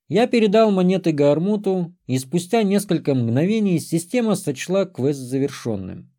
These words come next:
Если вспомнить, как я брал первый класс всего за один кристалл,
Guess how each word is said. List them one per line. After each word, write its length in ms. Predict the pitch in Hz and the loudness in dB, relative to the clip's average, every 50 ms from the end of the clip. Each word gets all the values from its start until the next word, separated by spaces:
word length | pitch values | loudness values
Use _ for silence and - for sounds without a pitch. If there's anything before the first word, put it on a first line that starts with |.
| _ _ _ _ _ _ _ _ _ _ _ | _ _ _ _ _ _ _ _ _ _ _
Если 400 | - 117 131 208 226 220 - 202 | -2 2 4 4 4 2 2 0
вспомнить, 640 | 190 - - - - 214 220 208 202 190 185 180 180 | -2 -2 -4 -4 -2 0 2 2 2 2 0 0 0
как 200 | 190 180 180 185 | 0 0 2 2
я 80 | 185 | 2
брал 240 | 175 180 185 185 175 | 2 4 4 4 2
первый 380 | 175 180 185 185 170 170 170 165 | 2 2 2 2 4 2 0 2
класс 300 | - 180 180 175 - - | 2 4 4 4 2 0
всего 400 | - - - 165 160 165 175 160 | -6 -6 -4 -2 2 2 2 2
за 180 | 147 156 165 | 4 4 4
один 240 | 165 151 156 160 143 | 4 4 2 0 -2
кристалл, 640 | - 160 156 - - - 202 208 208 202 202 208 | -2 -4 -6 -6 -2 0 2 2 2 2 -2 -6